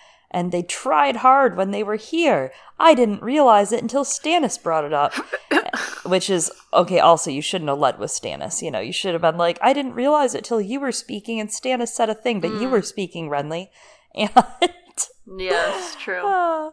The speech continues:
Speaker 1: she tells him Jaime and Cersei remained at Winterfell while the other men went out on a hunt. Renly is like, "Ah, yes, I know what it's like to sneak around with a lover. Go on." She begs him to let her go to Stannis to tell him these suspicions and that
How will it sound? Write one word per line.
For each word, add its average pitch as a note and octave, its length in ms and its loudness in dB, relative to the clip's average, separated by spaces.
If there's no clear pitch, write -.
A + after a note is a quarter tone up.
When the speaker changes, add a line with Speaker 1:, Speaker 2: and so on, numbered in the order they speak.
Speaker 1:
she - 200 -2
tells D#4+ 240 6
him D#4 140 0
Jaime C4 360 -2
and A#3 100 -2
Cersei A3 480 -6
remained G3 480 -4
at - 140 -4
Winterfell D3+ 540 -2
while D3 140 2
the C#3+ 140 0
other D3 180 0
men D3 200 -2
went C#3 140 -4
out B2+ 140 -2
on B2 100 -4
a A#2+ 40 -6
hunt. A3 400 0
Renly D3+ 440 0
is - 160 -2
like, D3 200 0
"Ah, D#3+ 220 10
yes, B2+ 400 2
I F3 180 6
know C3 160 4
what A2+ 120 4
it's - 180 -4
like A#2 160 4
to B2+ 80 -4
sneak - 320 0
around B2 260 6
with A#2+ 120 0
a B2+ 40 4
lover. B2 400 4
Go G3 240 6
on." B2+ 300 6
She - 180 0
begs C4+ 320 6
him C#4 180 2
to A#3+ 100 -2
let G3+ 200 4
her G3+ 140 -4
go F3 120 2
to F3 60 0
Stannis D3+ 640 -4
to D#3+ 100 -4
tell G3+ 320 6
him D#3+ 220 0
these B2 220 -4
suspicions C3 720 -4
and D#3+ 200 -4
that D3+ 260 4